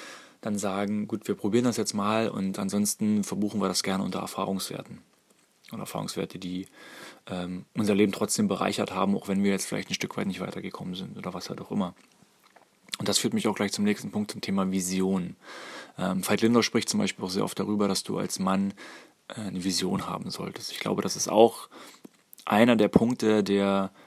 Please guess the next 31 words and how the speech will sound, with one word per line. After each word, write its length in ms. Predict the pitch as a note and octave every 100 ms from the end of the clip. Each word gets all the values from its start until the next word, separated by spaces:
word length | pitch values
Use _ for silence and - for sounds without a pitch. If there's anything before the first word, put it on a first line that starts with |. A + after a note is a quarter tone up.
| - _ _ -
uns 160 | G2+
häufig 280 | A2+ G#2+ -
schwerfällt, 560 | - G#2+ - G#2+ G#2 - - _ _ _ _ _ _ _ _
eine 120 | A2
ganz 320 | G#2 G#2+ A#2+ -
klare 340 | G#2 G#2+ G#2+
Vision 520 | G2 F#2 G2+ A2 G#2 -
für 160 | - G2
uns 200 | F#2+ -
selbst 340 | G#2+ C3+ -
auch 160 | B2+ -
zu 160 | C#3+
haben. 420 | C3 C3+ D3+ F#3+ - _ _ _ -
Wieder 240 | A2 B2
sind 100 | A2
wir 100 | G2+
wieder 140 | A2
beim 100 | A#2+
Thema 260 | A#2+ B2 B2+
für 160 | - A2
uns 200 | G2 -
selbst, 420 | A#2+ C#3+ - -
gerade 300 | - A2 A2
eben, 340 | G#2+ G#2 G2+
weil 280 | A2 B2 C3
wir 100 | A#2
so 180 | G#2+ D3
viele 260 | - C3
Möglichkeiten 720 | C3 C#3+ C#3+ - A#2+ A2 - -
haben 320 | A#2 A#2 G#2+
heutzutage, 800 | A2+ - - G#2+ G#2+ A2 G#2+